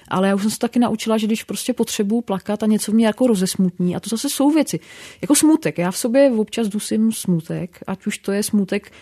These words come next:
že se jako mně něco děje, že jo, toto ego, taky tam ještě to tam jako taky funguje, nebo že vidím, jak, jak někde něco,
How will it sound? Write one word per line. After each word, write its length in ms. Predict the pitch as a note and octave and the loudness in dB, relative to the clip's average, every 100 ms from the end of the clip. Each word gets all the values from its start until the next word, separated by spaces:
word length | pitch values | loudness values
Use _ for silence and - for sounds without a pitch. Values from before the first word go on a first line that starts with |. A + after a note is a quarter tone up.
| - | -20
že 120 | - F3 | -8 -4
se 140 | F3+ | -2
jako 200 | F3 G#3 | 0 2
mně 220 | F#3+ F#3 | 4 6
něco 260 | F#3 F3+ G#3 | 4 2 0
děje, 280 | F3+ E3+ E3+ | 0 2 2
že 60 | |
jo, 40 | F3 | 0
toto 240 | E3+ E3+ E3+ | -2 -8 -6
ego, 300 | D#3+ D#3 D3+ | -4 -2 -4
taky 240 | D3 E3+ | -8 -8
tam 180 | D#3 D#3 | -6 -6
ještě 240 | - - | -8 -10
to 100 | - | -8
tam 200 | E3 E3+ | -6 -4
jako 200 | E3 F3+ | -4 -4
taky 200 | E3+ G#3 | -4 -6
funguje, 340 | - G3 F#3+ F#3 - - - | -4 -2 -2 -4 -10 -6 0
nebo 220 | F3+ G3 | 2 4
že 100 | G#3+ | 4
vidím, 300 | G3 G3 G3+ | 4 4 4
jak, 160 | G3 | 2
jak 180 | E3 F#3+ | -2 -2
někde 300 | G3 F#3+ G3+ | 0 2 2
něco, 300 | G3+ G3 A3+ | 2 2 -2